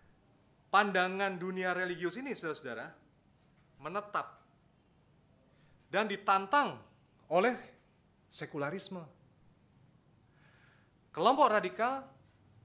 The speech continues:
pasti tidak setuju dengan tantangan itu. Mereka, mereka bersikeras untuk mengembalikan pandangan dunia religius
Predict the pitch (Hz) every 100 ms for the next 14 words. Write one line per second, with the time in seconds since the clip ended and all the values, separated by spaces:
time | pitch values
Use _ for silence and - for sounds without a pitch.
0 | - 143 - 185 151 123 - 185 170 147
1 | - - 120 123 120 120 120 123 160 -
2 | 127 _ _ _ - - - _ _ _
3 | _ - _ - - - - - - 120
4 | 160 160 185 - 147 160 190 147 135 151
5 | - 156 220 - - - 147 151 175 156
6 | 156 147 131 143 - 185 131 117 - -
7 | 135 131 131 123 120 123 123 120 113 113
8 | 165 - -